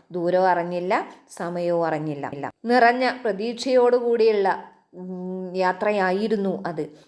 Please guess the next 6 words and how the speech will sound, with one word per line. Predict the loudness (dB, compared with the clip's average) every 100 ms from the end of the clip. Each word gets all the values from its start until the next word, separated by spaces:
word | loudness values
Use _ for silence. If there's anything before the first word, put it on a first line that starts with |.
| _
അവരുടെ | -4 0 2 4 2 -2 -18 -20
ഭാവി. | -12 0 2 2 -2 -8 -8
അതുകൊണ്ട് | -4 -2 0 -2
തന്നെ | -4 -4 -8 -12
എത്രമാത്രം | -8 -6 -4 -4 -2 -4 -4 -12 _ _
വർണ്ണശബളമാണ് | -8 -6 -4 -2 -2 0 0 0 -2 -4 -8